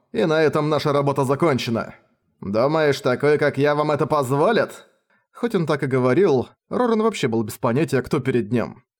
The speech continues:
Его звали Магна, но он не сам ему представился. Это имя мужчина услышал от повелителя демонов, и Роран не представлял, что в таком, как он, особенного.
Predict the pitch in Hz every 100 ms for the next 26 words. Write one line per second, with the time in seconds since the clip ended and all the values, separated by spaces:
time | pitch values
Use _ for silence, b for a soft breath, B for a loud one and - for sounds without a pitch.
0 | _ - - 123 175 131 139 127 113 175
1 | 151 151 156 - _ _ _ _ 127 127
2 | 131 127 - 180 143 123 117 120 - 123
3 | 110 - - - - _ _ 254 233 208
4 | 190 156 135 - 220 143 123 175 202 147
5 | 131 131 120 131 143 135 117 131 202 147
6 | 139 - b b b - 220 226 190 165
7 | 156 170 - 139 190 139 98 - 135 -
8 | 127 147 131 113 107 143 160 131 123 165
9 | 123 113 104 76 50